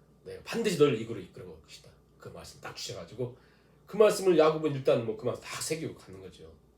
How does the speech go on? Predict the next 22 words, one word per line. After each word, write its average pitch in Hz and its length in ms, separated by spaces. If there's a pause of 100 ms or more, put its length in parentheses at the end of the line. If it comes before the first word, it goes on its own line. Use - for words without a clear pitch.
(240)
응? 143 80 (560)
비록 117 200
자기는 92 260
사기꾼이고, - 680 (400)
비록 110 200
지금 95 160
자기는 90 320
길이 135 260
보이지 95 240
않지만, - 420 (1300)
뭐예요? 113 340 (720)
에서와 127 440
지금 107 200
야곱의 104 340
차이가 180 320
뭐예요? 98 300 (1300)
똑같이 240 360
옛날에는 147 460
똑같이 170 360
자기 131 200
멋대로 127 240
살았었는데, 117 680